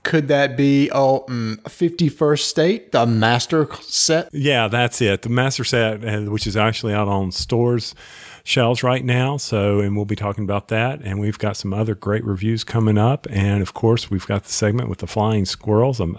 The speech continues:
Speaker 2: excited. The squirrels have been pinned up for a couple episodes. Uh, I don't know why.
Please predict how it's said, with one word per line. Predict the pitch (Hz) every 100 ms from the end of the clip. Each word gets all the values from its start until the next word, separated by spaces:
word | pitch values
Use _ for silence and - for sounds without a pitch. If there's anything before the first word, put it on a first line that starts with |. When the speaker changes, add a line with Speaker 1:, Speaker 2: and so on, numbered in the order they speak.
| -
Speaker 2:
excited. | 92 78 - 95 120 135
The | 101
squirrels | - 117 107
have | 107
been | 104 98
pinned | 120 113
up | 123 151
for | 117
a |
couple | - 113 101
episodes. | 127 139 - 98 117 127 - - - - - -
Uh, | 92 95 113 80 76 -
I | 90
don't | 90
know | 95
why. | 85 95 123 98 107